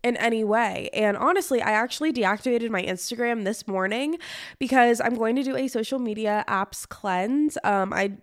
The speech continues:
deleted Instagram, or sorry, deactivated it.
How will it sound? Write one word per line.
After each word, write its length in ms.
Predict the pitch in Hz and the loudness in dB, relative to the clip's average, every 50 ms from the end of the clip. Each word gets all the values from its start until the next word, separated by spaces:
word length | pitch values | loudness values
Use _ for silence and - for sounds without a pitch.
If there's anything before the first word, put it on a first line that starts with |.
| _ - | _ -10
deleted 600 | 226 240 247 262 277 294 294 285 277 269 277 - - - - - - - - - | -6 -6 -4 -2 0 2 2 4 4 2 0 -4 -8 -20 -20 -20 -20 -20 -8 -4
Instagram, 400 | - 220 220 - 240 214 202 202 | -2 -2 0 0 2 2 2 2
or 40 | 208 190 | 2 -2
sorry, 180 | 196 - - | -6 -8 -8
deactivated 720 | 185 208 226 226 208 220 220 - 214 196 190 185 185 185 185 | -6 0 0 2 2 2 -2 -6 -4 -2 -2 -2 -2 0 0
it. 260 | 175 175 170 170 | 2 2 2 0